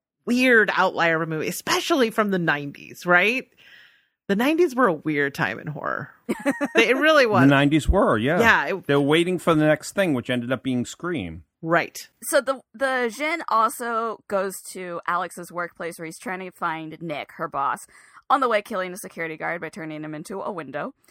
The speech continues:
Speaker 2: But he finds Nick, and he's trying to, this is, you know, before he tracks Alex down to the basketball game, and he's trying to figure out where she's at,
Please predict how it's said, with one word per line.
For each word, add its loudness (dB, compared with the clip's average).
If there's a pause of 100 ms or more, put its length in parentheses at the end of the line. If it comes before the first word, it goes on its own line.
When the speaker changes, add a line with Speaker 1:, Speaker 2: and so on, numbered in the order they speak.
(400)
Speaker 2:
But -4 (180)
he -14
finds -4 (400)
Nick, -8
and -8
he's -12
trying -6
to, -6 (120)
this -10
is, -12
you -12
know, -8
before -4
he -8
tracks -10
Alex 4
down -4
to -16
the -16
basketball -6
game, -10
and -10
he's -14
trying -12
to -10
figure -8
out -6
where -8
she's -16
at, -2